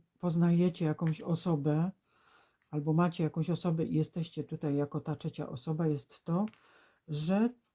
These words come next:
tutaj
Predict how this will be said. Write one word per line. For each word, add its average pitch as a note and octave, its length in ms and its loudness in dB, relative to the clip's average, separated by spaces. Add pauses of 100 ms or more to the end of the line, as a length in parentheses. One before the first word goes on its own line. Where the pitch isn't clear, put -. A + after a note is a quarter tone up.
(1400)
tutaj A3 680 2